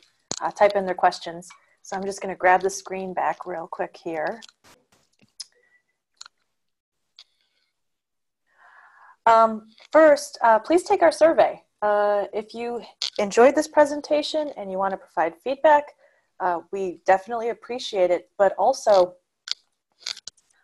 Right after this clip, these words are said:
uh, we accept suggestions for other topics or other speakers, or if you wanna say that you're interested in presenting, let us know in the survey, uh, and we'd, we'd be happy to get back to you.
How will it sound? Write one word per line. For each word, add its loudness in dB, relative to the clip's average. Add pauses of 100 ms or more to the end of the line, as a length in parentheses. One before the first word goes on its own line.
(120)
uh, 4 (120)
we -4
accept 0 (300)
suggestions 0
for 0
other 0
topics -4
or 0
other 0
speakers, -6
or 0
if -6
you -10
wanna 0
say 2 (240)
that -4
you're 0
interested -6
in -8
presenting, -6 (320)
let 4
us -2
know 4
in -4
the -8
survey, 0 (420)
uh, -6 (120)
and -8
we'd, -4 (160)
we'd -12
be -10
happy -2
to -8
get -4
back -4
to -18
you. -14